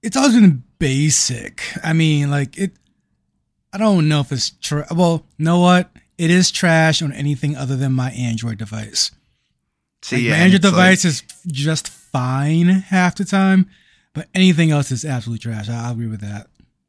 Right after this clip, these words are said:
Speaker 2: Like, and Apple Music's not that much better in terms of U I, but, like, I, yeah, I don't know. iTunes, go rate us, please, for the love of God. We're here to talk about RoboQuest. Here are the details for this one.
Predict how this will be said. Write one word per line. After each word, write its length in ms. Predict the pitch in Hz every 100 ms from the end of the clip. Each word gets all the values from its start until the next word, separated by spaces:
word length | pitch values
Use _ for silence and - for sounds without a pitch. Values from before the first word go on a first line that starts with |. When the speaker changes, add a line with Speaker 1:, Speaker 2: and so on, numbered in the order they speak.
| _ _
Speaker 2:
Like, 120 | 143
and 100 | 131
Apple 300 | 139 190 247
Music's 560 | 190 175 156 147 - -
not 260 | 127 131 -
that 180 | 127 131
much 300 | 131 123 -
better 480 | 113 107 135 156 185 _ _ _ _ _ _ _
in 140 | 135 131
terms 280 | 151 143
of 280 | 147 131 123
U 220 | 131 143 151
I, 240 | 147 160
but, 160 | 143 120
like, 340 | 120 101 -
I, 200 | - 113
yeah, 160 | - 101
I 180 | - 95
don't 120 | 92
know. 140 | 101 120 - -
iTunes, 500 | 175 220 - 151 123
go 200 | 151 175
rate 260 | 160 160 147
us, 180 | 120 -
please, 320 | 156 151 120
for 100 | 127
the 120 | 123
love 180 | 123 117
of 140 | 117
God. 220 | 117 110
We're 100 | 151
here 180 | 311 330
to 100 | 277
talk 280 | - 226 208
about 380 | 190 156 160 151
RoboQuest. 1700 | 127 160 190 180 139 165 165 170 160 - - - 143 139 120 - -
Here 180 | 233 269
are 140 | 240
the 120 | 202
details 920 | 147 160 180 - 160 139 135 131 - _ _ _ _ _
for 160 | 147 131
this 300 | 123 135 -
one. 400 | 120 107 110